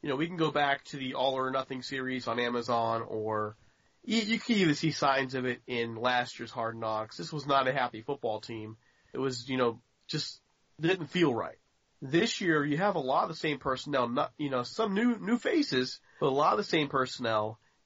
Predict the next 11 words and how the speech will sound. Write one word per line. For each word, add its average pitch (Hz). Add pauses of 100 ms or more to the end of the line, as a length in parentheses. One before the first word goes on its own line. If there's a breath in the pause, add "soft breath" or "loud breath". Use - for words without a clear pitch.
and 139 (560)
it's 160
a 160
completely 151 (160)
different 123
team. 233 (180)
And 131 (240)
we 160
see 226
that 151
now 123